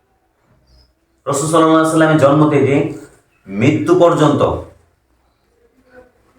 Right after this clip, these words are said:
তিনি যেভাবে, জীবন কিভাবে পরিচালিত করেছেন, জীবনটা কিভাবে চলছে, জীবন, জীবনের শুরু থেকে মৃত্যু অবধি পর্যন্ত, সেই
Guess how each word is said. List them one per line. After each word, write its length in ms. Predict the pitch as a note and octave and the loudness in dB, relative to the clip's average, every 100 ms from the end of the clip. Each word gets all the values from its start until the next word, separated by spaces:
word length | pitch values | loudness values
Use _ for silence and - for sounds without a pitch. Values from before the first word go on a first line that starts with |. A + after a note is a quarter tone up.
| _ _ - - | _ _ -8 -2
তিনি 200 | D#3 D#3+ | 2 4
যেভাবে, 480 | D#3+ D#3 D#3 D3+ | 4 2 0 0
জীবন 280 | C#3+ D3+ D3+ | 0 0 0
কিভাবে 220 | D3+ D#3+ | 0 0
পরিচালিত 420 | D3+ D#3 D3+ C#3 C#3 | 0 -2 -2 -2 -2
করেছেন, 400 | B2+ G#2 - E2 - _ _ _ _ _ _ _ - | 0 -2 -4 -8 -14 _ _ _ _ _ _ _ -10
জীবনটা 360 | C3+ D3+ D3+ C#3+ | -2 0 2 0
কিভাবে 680 | D#3 D#3 D#3 D#3 D#3 D#3 - | 0 2 2 0 0 -6 -4
চলছে, 500 | E3 D#3 G#2+ F#2 - - - _ _ _ A#2 | 0 0 0 -6 -8 -14 -20 _ _ _ -8
জীবন, 360 | C#3 D3 C#3+ C3 - A2 A2 A#2+ A2+ A#2 - - - | -2 -2 -2 -4 -4 -4 -6 -6 -8 -10 -12 -14 -10
জীবনের 260 | C3 C#3+ C#3+ | -2 -2 0
শুরু 240 | D#3 D3+ | 0 0
থেকে 200 | D3+ C#3+ | 0 0
মৃত্যু 320 | C#3+ C#3+ C#3+ | -2 0 0
অবধি 160 | A#2+ A#2 | 2 0
পর্যন্ত, 400 | A2 G2 F2 E2+ - - _ _ _ | 0 -2 -6 -8 -10 -18 _ _ _
সেই 760 | - - D#3 D#3+ F3 F#3 - | -20 -4 0 2 2 2 0